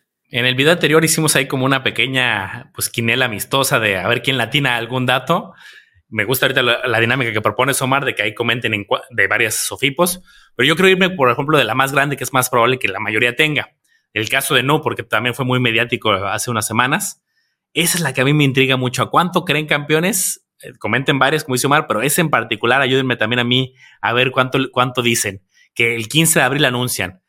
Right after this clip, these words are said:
Habrá quien tenga tesis de "yo me voy al nueve". Otros van a decir, "No, la dejan igual". Otros al catorce. Y se va a poner muy buena la discusión ahí en los comentarios. Porque, híjole, yo sí creo que, ¿tú qué dices, Omar? A ver, vamos a, a echar un número, a ver quién, quién de tú y yo la tiene. A lo mejor nos equivocamos y algún campeón nos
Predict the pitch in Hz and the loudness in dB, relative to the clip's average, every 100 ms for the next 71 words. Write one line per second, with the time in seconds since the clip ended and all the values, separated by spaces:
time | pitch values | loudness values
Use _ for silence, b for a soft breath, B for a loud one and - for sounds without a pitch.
0 | b b 117 131 143 131 135 127 131 127 | b b 0 0 -2 -2 -2 0 0 0
1 | 127 117 131 233 254 190 196 165 147 147 | 0 0 4 2 4 2 4 2 2 2
2 | 127 101 - 127 143 139 156 156 202 190 | 0 -2 -4 0 2 2 0 2 4 4
3 | 165 165 180 127 123 123 117 120 - 131 | 2 2 -2 2 4 4 0 -4 -4 -2
4 | 107 107 143 147 214 185 b b - 113 | -2 -2 -2 -2 -6 -10 b b -8 -6
5 | 113 117 147 143 147 139 139 139 110 107 | 0 0 2 2 2 2 2 2 0 -4
6 | - - 127 131 131 - 110 101 104 120 | -8 -4 0 0 -2 -4 -6 -6 -2 -2
7 | 147 - - b b b b b 107 104 | -2 -4 -8 b b b b b -8 -6
8 | - - 151 101 113 123 - 151 156 151 | -12 -6 -4 -4 -4 -4 -2 0 0 0
9 | 143 113 _ _ _ _ - 170 180 165 | -2 -2 _ _ _ _ 0 0 2 0
10 | 180 185 120 117 123 156 185 175 123 107 | 0 0 0 2 4 4 4 2 0 -2
11 | 107 117 156 165 165 160 127 135 139 151 | -4 -4 -2 2 2 4 2 2 0 -4
12 | 147 - 156 156 160 160 160 156 127 170 | -4 -4 -2 0 0 2 4 4 4 0
13 | 156 151 160 143 - 113 110 143 156 127 | 0 0 -2 -4 -6 -6 -2 -2 -2 -4
14 | 113 131 135 120 123 127 117 - - | -2 -2 -2 0 0 0 0 -2 -8